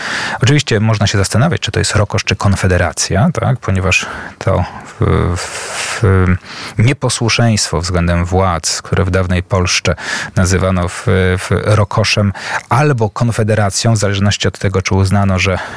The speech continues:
że to wypowiedzenie posłuszeństwa było legalne w jakiś sposób na gruncie prawa dopuszczalne, czy też ono było nielegalne. Jeżeli było w legalne, to uznawano to za konfederację, a jeżeli było w nielegalne, wówczas,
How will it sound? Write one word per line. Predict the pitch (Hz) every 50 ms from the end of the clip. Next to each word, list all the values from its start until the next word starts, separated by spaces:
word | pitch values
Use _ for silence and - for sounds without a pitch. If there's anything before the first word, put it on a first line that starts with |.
| - -
że | 98 95 92
to | - - 107 101 98 87 -
wypowiedzenie | 95 92 98 - - 98 98 98 95 104 101 98 95
posłuszeństwa | - - - - 98 - - 92 - - - 101 90
było | 85 95 95 92 87 - - - - - -
legalne | 95 107 107 98 104 104 98 95 92 92 90
w | 90 90 -
jakiś | 98 95 - - -
sposób | - - - 98 - - -
na | 95 95
gruncie | 95 - 98 95 - 110
prawa | - - 98 90 92 90
dopuszczalne, | 92 92 - 104 98 - - 101 92 87 90 87 92
czy | - 98
też | 92 92 85 - 95
ono | 92 92 92
było | 90 92 90 92
nielegalne. | 95 95 90 85 85 82 82 76 76 73 92 131 - - - - - - -
Jeżeli | 98 87 98 95 101 98
było | 98 101 98 95 92 90
w | - -
legalne, | 104 104 110 107 113 107 101 95 92 90
to | - 95
uznawano | 92 98 95 92 85 95 92 87 -
to | - 92
za | 87 87
konfederację, | - - 107 101 - 95 87 90 87 80 78 - - - 113 127 - - - - - 101 95 -
a | - 104 101 107
jeżeli | 107 104 104 104 101 101 104 98 104 98
było | 98 101 98 101 98 92
w | - -
nielegalne, | - 101 101 101 95 95 90 92 95 104 107
wówczas, | - 101 - - - 104 101 - -